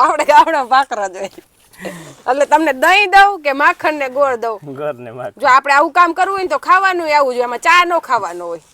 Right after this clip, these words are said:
Speaker 2: હા, ચા ભા-, ભાવે નહીં અટાણે હવે.
Speaker 1: હા, હવે નવ થઈ ગયા, આપણે શીરાવાનો ટાઈમ વહેલો હોય, પણ આજ કીધું છે ને કામ કરીને ઓલું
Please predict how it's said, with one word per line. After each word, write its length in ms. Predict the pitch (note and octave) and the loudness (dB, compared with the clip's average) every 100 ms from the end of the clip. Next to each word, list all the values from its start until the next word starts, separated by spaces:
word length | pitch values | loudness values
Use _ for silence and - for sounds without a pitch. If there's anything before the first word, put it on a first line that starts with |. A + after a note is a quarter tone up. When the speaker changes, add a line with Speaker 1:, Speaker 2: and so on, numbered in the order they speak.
| _ | _
Speaker 2:
હા, 160 | A2 A2 A2 | -20 -20 -20
ચા 220 | A#2+ A#2+ - | -18 -18 -14
ભા-, 180 | A#2+ A2+ A#2 | -12 -10 -4
ભાવે 380 | C#3 C#3 A2+ | -4 -4 -10
નહીં 180 | G#2+ G#2+ | -12 -14
અટાણે 300 | G2 G#2+ G2 | -12 -12 -10
હવે. 180 | G2+ G#2+ _ - | -12 -14 _ -4
Speaker 1:
હા, 220 | F#3+ E3+ - - | -2 -2 -6 -14
હવે 200 | F3 A3 | -10 -2
નવ 220 | C#4 A#3 | 2 2
થઈ 160 | A#3+ G#3 | -2 -4
ગયા, 180 | G#3 | 2
આપણે 200 | A#3+ A#3+ | 2 2
શીરાવાનો 520 | B3 C#4+ C4 B3+ B3 A#3+ | -4 0 2 2 0 0
ટાઈમ 280 | C4 C4+ C#4 _ _ _ _ _ | -2 -2 -6 _ _ _ _ _
વહેલો 340 | F#3 D4 D4+ A#3+ | -2 0 2 2
હોય, 180 | C4 D#4+ _ _ _ _ | 0 -4 _ _ _ _
પણ 160 | B2 | -6
આજ 140 | A#3 A#3+ - | -6 -6 -8
કીધું 220 | B3+ D4 | -8 -4
છે 80 | E4 | -4
ને 120 | C#4 | 0
કામ 280 | C#4 C#4+ C#4+ | 2 2 0
કરીને 420 | D4 D4 C#4+ C#4 C4 B3 A#3 | -2 -2 -2 -2 0 0 -2
ઓલું 200 | G#3+ | -4